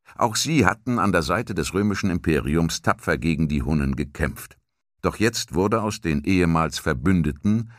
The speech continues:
der neue Feind für die sterbende Weltmacht.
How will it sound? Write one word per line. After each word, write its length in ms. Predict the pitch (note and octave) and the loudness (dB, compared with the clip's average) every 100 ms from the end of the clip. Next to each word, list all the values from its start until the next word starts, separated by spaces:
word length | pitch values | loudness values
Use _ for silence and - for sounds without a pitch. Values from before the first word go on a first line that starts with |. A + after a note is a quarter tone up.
| _ | _
der 140 | G#2+ G#2+ | 4 6
neue 360 | B2 A#2+ A#2 | 4 4 0
Feind 460 | A2+ - A#2+ C2+ - | -2 -2 0 -2 -4
für 180 | - B1 | -6 -6
die 220 | A1 G#1 | -6 -8
sterbende 720 | - D2 C2+ A#1+ B1+ A1+ A#1 | -6 -2 -2 -2 -6 -6 -4
Weltmacht. 680 | C2 A#1+ - - - - | -6 -6 -10 -12 -12 -16